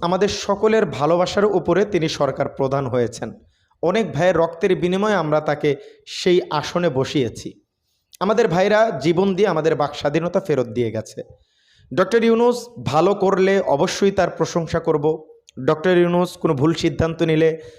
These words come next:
তার সমালোচনা করার অধিকার আমাদের সকলের আছে। সেই জায়গা থেকে আমরা আজকে একটা প্রতিবেদন করব, যেখানে এই ব্যাপারগুলো উঠে আসবে। প্রিয় দর্শক মণ্ডলী,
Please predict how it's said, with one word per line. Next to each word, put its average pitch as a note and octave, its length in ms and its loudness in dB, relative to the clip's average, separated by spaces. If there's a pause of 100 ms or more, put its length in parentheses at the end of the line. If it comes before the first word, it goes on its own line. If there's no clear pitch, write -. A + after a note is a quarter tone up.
(160)
তার E3 140 2
সমালোচনা F#3 640 0
করার F3+ 320 0
অধিকার F3 440 0
আমাদের D#3 280 -2
সকলের F3+ 480 0
আছে। A#2 360 -4 (420)
সেই A#3 200 2
জায়গা F#3+ 300 2
থেকে D#3 280 -4 (1000)
আমরা D#3+ 240 2
আজকে - 800 -4
একটা E3 180 -2
প্রতিবেদন F#3+ 560 0
করব, D3+ 320 0
যেখানে D#3 380 0
এই D3+ 180 0
ব্যাপারগুলো C#3+ 520 0
উঠে E3 260 0
আসবে। A2+ 260 -2
প্রিয় G3+ 200 2
দর্শক A3 240 -2
মণ্ডলী, A#3 440 2